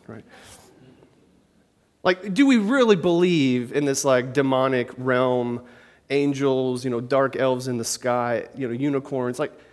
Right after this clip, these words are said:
is, can we really be intelligent people and believe in, in demons and angels and things like that? Can we really do that? Now, listen, that question is a valid question,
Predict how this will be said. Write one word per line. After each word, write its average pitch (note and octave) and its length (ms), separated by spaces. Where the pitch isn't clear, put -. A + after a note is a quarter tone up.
is, - 320
can C#4+ 140
we D4+ 100
really A#3 340
be F3 320
intelligent D#3 480
people C3+ 280
and B2 120
believe A#2 720
in, A#2 220
in A#2 200
demons A2+ 460
and A2+ 160
angels G#2 520
and G#2 80
things G2 220
like D#2+ 140
that? - 260
Can G#3 120
we A3+ 80
really F#3+ 200
do F#3+ 180
that? G#2 260
Now, D3+ 100
listen, D#3 300
that B2+ 120
question D3 560
is C3 160
a B2 60
valid A#2 320
question, - 480